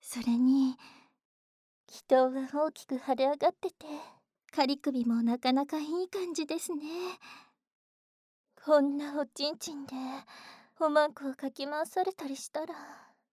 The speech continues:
私、気持ちよすぎて頭がおかしくなっちゃうかもしれません。<laughs> もっともっとしゃぶっちゃおっと。あー。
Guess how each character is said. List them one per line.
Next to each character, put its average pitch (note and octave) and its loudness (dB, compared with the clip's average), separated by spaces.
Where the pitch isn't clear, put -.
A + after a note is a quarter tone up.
私、 D#4 4
気 B3+ 8
持 A#3+ 8
ち - -6
よ C4+ 4
す C#4 -6
ぎ D4 -2
て C#4+ -6
頭 D4 4
が D#4+ 2
お D4 2
か D4 2
し - 0
く G#4 4
な F4 0
っ - -2
ち - 4
ゃ F4 6
う D4 -2
か C#4+ 2
も D4 0
し C#4+ -2
れ C#4+ 4
ま D#4+ -2
せ F4+ -2
ん。 F4 -4
<laughs> A#4 -4
も D4 6
っ D4 2
と D#4 2
も C4 4
っ E4+ -4
と G4 2
し F4+ 2
ゃ C#4+ 6
ぶ D4+ -2
っ D4 -10
ち E4+ 0
ゃ E4 2
お E4 0
っ G#4 0
と。 C#5 -2
あ E4 -2
ー。 C#4+ -6